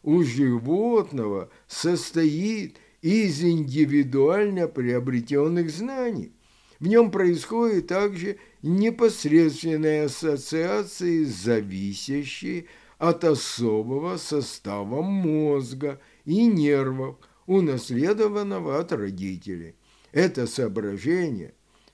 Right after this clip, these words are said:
которым Гертли слишком пренебрег, должно быть также взято в расчет,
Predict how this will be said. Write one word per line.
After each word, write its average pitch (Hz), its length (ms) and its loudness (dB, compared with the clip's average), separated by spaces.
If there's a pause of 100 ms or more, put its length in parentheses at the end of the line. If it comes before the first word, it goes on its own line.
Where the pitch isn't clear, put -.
(280)
которым 139 920 2
Гертли 120 640 0
слишком 117 880 -4
пренебрег, 156 1200 -2 (440)
должно 170 460 4
быть 147 280 -2
также 160 460 0
взято 135 460 -2
в 104 100 -6
расчет, 113 560 -4